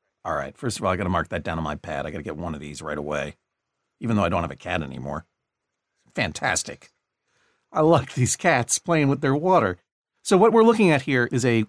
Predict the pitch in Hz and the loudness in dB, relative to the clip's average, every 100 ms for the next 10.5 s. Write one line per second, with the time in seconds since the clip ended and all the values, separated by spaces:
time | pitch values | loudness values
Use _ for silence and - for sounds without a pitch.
0 | - 185 202 165 147 160 151 113 104 - | -2 -2 -2 2 4 6 4 4 2 -2
1 | - 107 - - 82 - _ _ _ _ | -4 -4 -4 -6 -10 -12 _ _ _ _
2 | _ _ _ _ _ _ _ - 135 139 | _ _ _ _ _ _ _ -2 2 6
3 | 131 - 131 139 165 - 165 131 98 - | 4 4 2 2 2 0 2 4 0 -6
4 | _ _ _ _ _ _ _ _ _ _ | _ _ _ _ _ _ _ _ _ _
5 | _ - 143 135 131 131 135 _ 147 139 | _ -2 2 4 6 4 2 _ -6 0
6 | 151 147 135 214 226 175 139 - 220 226 | 0 0 2 2 6 4 4 2 0 2
7 | 135 120 117 - _ _ _ _ - 147 | 2 4 2 -2 _ _ _ _ -2 4
8 | 147 147 202 190 147 139 143 156 - 156 | 6 8 8 6 6 4 4 2 2 0
9 | 135 - - 151 139 131 123 123 120 120 | 0 -6 -4 2 4 4 4 4 2 2
10 | 127 151 151 147 | 2 4 4 2